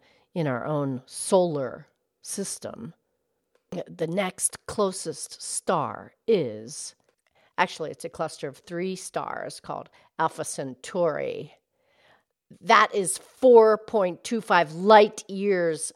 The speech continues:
away. That's the closest star system. Four point two five light years away. Yeah. I-, is that, I thought that, I thought that Sirius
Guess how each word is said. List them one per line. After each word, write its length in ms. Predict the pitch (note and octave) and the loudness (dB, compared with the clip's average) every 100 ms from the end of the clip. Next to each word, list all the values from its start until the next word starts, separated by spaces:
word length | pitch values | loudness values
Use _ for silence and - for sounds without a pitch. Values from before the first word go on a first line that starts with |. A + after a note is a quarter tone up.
| _ - | _ -4
away. 580 | E3 D3+ D#3 C3+ A#2+ C#3 - | -2 0 0 -2 -8 -14 -6
That's 240 | E3 - | -6 -6
the 80 | - | -12
closest 880 | - F#3 F3 E3+ - E3+ D3 - - | -10 -2 -2 -2 -6 -8 -8 -12 -14
star 480 | - - F3+ D3+ | -14 -6 -2 -2
system. 680 | C#3+ - C#3+ - - A#2 - - _ _ _ _ _ _ _ _ _ _ _ - | -2 -10 -14 -16 -16 -18 -18 -20 _ _ _ _ _ _ _ _ _ _ _ 2
Four 140 | D4+ | 2
point 260 | D4 A#3+ A#3+ | 4 -2 -4
two 140 | D4+ | -8
five 300 | - A3+ G#3 - - | -6 -8 -8 -14 -16
light 440 | G#3 B3 B3 B3 | 4 8 8 6
years 360 | A3+ G#3 F#3+ F#3+ | 0 -2 -2 -6
away. 360 | E3+ F3 D#3 - D3+ _ _ _ _ _ _ _ _ _ | -4 -4 -4 -10 -20 _ _ _ _ _ _ _ _ _
Yeah. 280 | D3 E3 D3+ - - _ _ _ _ _ _ _ _ _ _ _ _ - | -10 -6 -6 -10 -20 _ _ _ _ _ _ _ _ _ _ _ _ 4
I-, 180 | C#4 - | 6 6
is 260 | C#4+ C#4 | 6 6
that, 260 | C#4 C#4 C4 - _ - | 6 6 4 0 _ 4
I 160 | A#4 C5 | 6 8
thought 240 | B4 A#4 | 8 8
that, 220 | G4+ F4 - - | 6 2 -2 4
I 100 | G4 A4+ | 4 8
thought 220 | G#4+ G4+ | 6 6
that 200 | D#4 C#4+ | 2 2
Sirius 640 | - - D#4 C#4+ C4 - | -2 2 4 4 2 -6